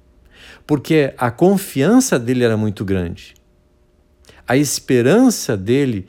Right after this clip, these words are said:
estava em Deus, a força dele vinha de Deus, o vigor dele vinha de Deus, a alegria dele vinha do Senhor e não do que os outros estavam falando.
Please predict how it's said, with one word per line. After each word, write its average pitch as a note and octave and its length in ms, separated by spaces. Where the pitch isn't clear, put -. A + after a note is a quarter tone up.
estava A#2 380
em G2+ 120
Deus, G2 500
a A2 120
força A#3 640
dele C3 380
vinha A2 320
de F#2+ 140
Deus, G#2 280
o A#2+ 80
vigor C#3+ 560
dele C#3+ 300
vinha A2+ 260
de G2 120
Deus, G2+ 640
a C#3+ 100
alegria D3+ 640
dele C3+ 300
vinha A2+ 240
do A2 140
Senhor G#2 520
e A#2+ 80
não D3+ 320
do F#3+ 120
que - 120
os A#2+ 140
outros D3+ 240
estavam A2 380
falando. F#2 540